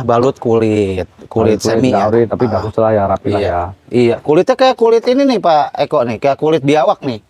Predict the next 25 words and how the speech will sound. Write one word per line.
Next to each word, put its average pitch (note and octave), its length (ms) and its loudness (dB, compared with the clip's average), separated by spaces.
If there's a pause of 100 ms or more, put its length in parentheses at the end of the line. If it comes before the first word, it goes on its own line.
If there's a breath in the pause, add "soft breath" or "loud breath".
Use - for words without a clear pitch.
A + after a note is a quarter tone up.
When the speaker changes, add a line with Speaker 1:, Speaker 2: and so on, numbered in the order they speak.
Speaker 2:
Enggak, F3 300 0
bukan, F3 260 -2
Speaker 1:
Hah? D#3+ 140 0
Speaker 2:
salah E3 320 0
ente. D#3 420 0
Speaker 1:
Kulit D3 160 -2
apaan? C#3+ 400 0
Speaker 2:
Ini D#3 560 -2 (240)
kulit C#3+ 760 0
apa E3 320 -10
itu? D#3+ 380 -2
Speaker 1:
Hah? - 100 -12
Speaker 2:
Domba, C#3+ 420 0
domba. A#2+ 300 -4
Speaker 1:
Wah, G#3 240 0
kulit F#3 280 0
domba. F#3 520 2
Speaker 2:
Mm-mm. A2+ 480 -10
Speaker 1:
Kulit C3 180 -4
kayak D3+ 280 -2
beduk. F3+ 400 0 (260)
Speaker 2:
Heeh. B2+ 360 -6
Speaker 1:
Iya. D#3+ 400 -4 (580)
Cakep F#3 380 -2
nih. A3+ 140 0